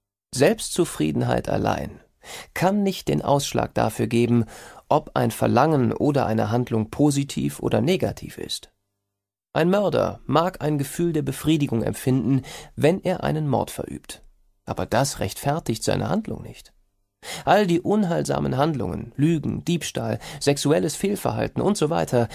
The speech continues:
werden von Leuten begangen, die dabei ein Gefühl der Befriedigung empfinden können.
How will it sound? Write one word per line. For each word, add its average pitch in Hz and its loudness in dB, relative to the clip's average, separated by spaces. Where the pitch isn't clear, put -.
werden 208 4
von 190 2
Leuten 147 0
begangen, 113 2
die 113 2
dabei 147 2
ein 143 0
Gefühl 123 -2
der 117 -2
Befriedigung 175 -2
empfinden - -6
können. - -12